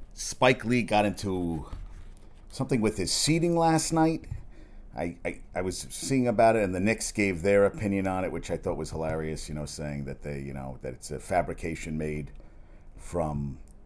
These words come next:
Spike Lee. Now, this is a guy who has been a Knicks fan forever, spends a fortune on tickets, a couple hundred thousand dollars a year, and you're gonna bash a guy who's been a supporter his whole life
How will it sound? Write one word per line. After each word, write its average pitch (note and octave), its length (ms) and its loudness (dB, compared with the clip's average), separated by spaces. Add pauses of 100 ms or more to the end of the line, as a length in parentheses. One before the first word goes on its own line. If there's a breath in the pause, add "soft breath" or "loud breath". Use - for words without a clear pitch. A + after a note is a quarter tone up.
(200)
Spike - 360 0
Lee. F2 200 -4
Now, G#2 100 0
this C#3+ 220 0
is C3+ 40 -4
a B2 60 4
guy G2+ 300 8
who F2+ 180 0
has E2+ 140 0
been F2 160 -2
a E2+ 80 0
Knicks G2 240 -2
fan F2 180 0
forever, D2+ 400 -4
spends F2+ 680 -4
a - 60 0
fortune A#2+ 460 2
on E2 120 -2
tickets, E2 320 -6
a E2 60 -10
couple F2+ 220 -2
hundred E2+ 260 -6
thousand E2+ 300 0
dollars D#2 240 -2
a D2+ 60 -8
year, D2+ 260 -6 (500 loud breath)
and F2+ 100 -4
you're F#2 120 -2
gonna G#2 180 4
bash G2 460 4
a F2 80 -4
guy F#2 340 4
who's F2 220 -4
been E2+ 180 -2
a D#2+ 60 -2
supporter G2 680 -2 (140)
his D2 160 -10
whole G2 180 2
life F#2 460 -2